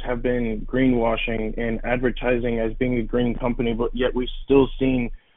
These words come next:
environmental disasters coming from these companies still. So we're left in a position where we have to figure out what we believe and what we don't believe. And with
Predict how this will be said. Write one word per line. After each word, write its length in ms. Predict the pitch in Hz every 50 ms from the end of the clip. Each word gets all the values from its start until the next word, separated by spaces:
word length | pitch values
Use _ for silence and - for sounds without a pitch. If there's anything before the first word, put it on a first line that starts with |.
| _ _ _ _ _ _ _ -
environmental 640 | 139 135 127 120 117 117 123 123 127 127 123 123 120
disasters 640 | 113 113 104 - 113 113 113 - - - 113 107 - -
coming 260 | 120 110 110 110 107 -
from 340 | - 117 113 110 107 107 107 110
these 160 | 120 113 - -
companies 380 | - 120 117 - 113 107 - - -
still. 240 | - 110 104 98 - - - _ _ _ _ _ _ _ _ _ - - -
So 100 | 151 135
we're 180 | 131 147 165
left 320 | 175 160 147 139 135 - 131
in 140 | 131 131
a 40 | 127
position 440 | - - 120 117 120 117 - 123 117
where 160 | 113 117 117
we 280 | 110 117 123 120 120 117 117
have 120 | 123 113 - - - -
to 460 | 123 120 117 117 113 110 107 107 - - _ _ _ -
figure 360 | 139 131 123 120 120 117 120
out 180 | 120 120 113
what 180 | 101 117 120 120
we 220 | 123 123 120 120
believe 460 | 117 - 127 120 117 117 120 120 120 120
and 100 | 117 117
what 100 | 104 95
we 120 | 113 117
don't 260 | - 123 131 - -
believe. 360 | - 120 120 117 120 120 117 - -
And 360 | - 120 123 123 113 110 110 - - - _ _ _ _ _ _ _
with 400 | - 123 131 143 143 147 139 127